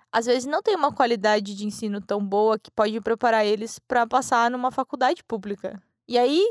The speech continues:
o que acontece? Gente que tem dinheiro e que estuda em escola particular consegue passar em escola pública que não tem que pagar. <laughs> E aí, qual que é o sentido disso, né? As pessoas que precisam tá numa escola porque não tem condição de pagar, não conseguem nem entrar.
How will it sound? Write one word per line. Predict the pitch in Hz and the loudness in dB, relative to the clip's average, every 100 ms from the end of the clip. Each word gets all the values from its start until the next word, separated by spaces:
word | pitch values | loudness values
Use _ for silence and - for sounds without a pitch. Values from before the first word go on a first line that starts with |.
| 427 | -2
o | 311 | -6
que | |
acontece? | 381 403 403 277 233 | -4 -2 0 0 0
Gente | 214 262 285 - | -2 -2 -2 -10
que | - | -10
tem | 277 359 | -8 -6
dinheiro | 381 392 233 208 214 | -4 0 0 0 -2
e | |
que | 214 | -6
estuda | - - 214 | -14 -6 -2
em | 247 | -2
escola | 247 - 226 214 | -4 -2 0 0
particular | 202 196 - - 262 214 226 330 _ _ _ _ _ | 0 -4 -4 -6 0 2 2 0 _ _ _ _ _
consegue | - 392 311 262 | -2 0 0 -2
passar | 277 285 302 | -2 -2 0
em | 262 | -2
escola | - 269 269 | 0 0 2
pública | 285 294 262 294 330 | 0 -4 -6 -6 -6
que | - | -6
não | 320 | -8
tem | 302 339 | -6 -6
que | - | -2
pagar. | 320 339 269 226 | 0 2 2 0
<laughs> | 233 | -2
E | 311 330 | -2 0
aí, | 311 | 2
qual | - 370 | 0 0
que | 392 | 0
é | |
o | 349 | -2
sentido | 381 339 320 311 | -4 -8 -4 -2
disso, | 320 302 - 208 | -2 -2 -4 -4
né? | 202 247 - - | -4 -4 -8 -20
As | |
pessoas | - 226 226 226 - | -6 -4 0 0 -2
que | 208 | -10
precisam | - 233 - 269 247 226 | -8 -8 -4 -6 -2 -2
tá | 214 214 | 0 -2
numa | 208 202 | -2 -6
escola | 220 - 202 202 208 214 _ | -6 -2 0 0 -4 -8 _
porque | - - 240 | -14 -8 -4
não | 214 | -4
tem | 240 214 | -2 -4
condição | 220 214 220 | -4 -4 -4
de | 214 | -2
pagar, | - 220 240 | -2 0 0
não | 311 | 0
conseguem | 330 349 349 | -2 -2 -2
nem | 359 | -8
entrar. | 403 415 233 | -2 0 0